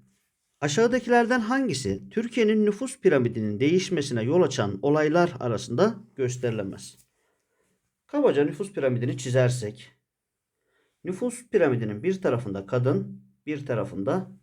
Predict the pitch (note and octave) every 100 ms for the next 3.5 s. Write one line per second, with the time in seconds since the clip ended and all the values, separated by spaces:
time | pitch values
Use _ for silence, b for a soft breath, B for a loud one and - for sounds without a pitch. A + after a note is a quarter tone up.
0 | _ C3 B2+ C3+ B2 G#2+ - - D#2 -
1 | - _ _ _ _ _ _ _ C3 D3+
2 | F3 F3 - - _ _ _ _ - D3
3 | D3 D3+ D#3 F3 -